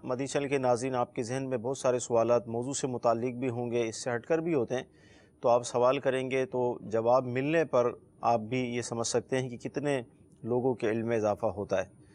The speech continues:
تو لہذا آخر تک شامل رہیں، انشاءاللہ علم دین کا خزانہ آپ کے ہاتھ آئے گا۔ آج ہمارا جو موضوع ہے، تلاوت اور سجدہ تلاوت، تو انشاءاللہ اس پر ہم بات چیت کریں گے۔ مفتی صاحب ہمارے درمیان موجود ہیں۔ جی مفتی صاحب، کیا ارشاد فرمائیں گے اس حوالے سے کہ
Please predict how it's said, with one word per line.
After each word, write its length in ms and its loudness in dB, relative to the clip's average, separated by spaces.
تو 80 -10
لہذا 380 4
آخر 220 0
تک 160 0
شامل 380 -2
رہیں، 160 2
انشاءاللہ 380 0
علم 180 -2
دین 260 2
کا 80 2
خزانہ 400 2
آپ 280 -2
کے 60 0
ہاتھ 280 0
آئے 180 6
گا۔ 60 4
آج 240 2
ہمارا 240 4
جو 120 0
موضوع 340 0
ہے، 180 2
تلاوت 520 4
اور 300 4
سجدہ 480 0
تلاوت، 400 0
تو 60 -6
انشاءاللہ 400 2
اس 160 2
پر 140 4
ہم 260 -2
بات 180 -2
چیت 180 -4
کریں 240 2
گے۔ 60 -4
مفتی 280 -4
صاحب 240 2
ہمارے 280 -2
درمیان 360 -2
موجود 360 0
ہیں۔ 120 2
جی 160 2
مفتی 220 -4
صاحب، 240 2
کیا 120 6
ارشاد 280 4
فرمائیں 400 2
گے 60 4
اس 160 2
حوالے 300 6
سے 300 4
کہ 300 4